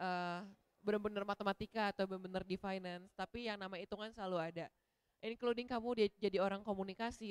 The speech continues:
atau kamu jadi orang H R, hitungan itu tetap ada di, eh, bank gitu.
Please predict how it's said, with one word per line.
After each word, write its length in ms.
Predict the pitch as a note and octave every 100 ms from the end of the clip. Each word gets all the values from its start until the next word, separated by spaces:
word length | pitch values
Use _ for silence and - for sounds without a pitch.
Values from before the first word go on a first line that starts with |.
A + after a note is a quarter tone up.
| F#3+
atau 80 | F#3
kamu 240 | F#3+ G#3
jadi 240 | G#3 C#4+
orang 240 | D3+ F3+ F#3 -
H 240 | A#3+ -
R, 320 | G#3 F#3+ G3 - _ - _
hitungan 320 | A3 A#3+ A#3
itu 160 | A3+ C#4+
tetap 320 | C4 A#3+ A3
ada 220 | G3+ G3 F#3
di, 240 | F3 E3 -
eh, 340 | F3+ F3 F3 - _
bank 240 | F#3+ G3 E3+ _ _ _ _ E3+
gitu. 240 | E3+ D#3+